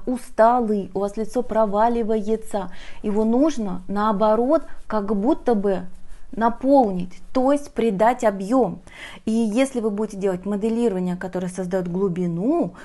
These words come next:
вы как раз автоматически становитесь старше.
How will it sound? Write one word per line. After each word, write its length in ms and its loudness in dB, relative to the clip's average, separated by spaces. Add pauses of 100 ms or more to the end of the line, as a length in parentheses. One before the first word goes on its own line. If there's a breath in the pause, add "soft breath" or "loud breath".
(120)
вы 100 -6
как 240 -6
раз 200 -6
автоматически 800 -4
становитесь 680 -6
старше. 600 -6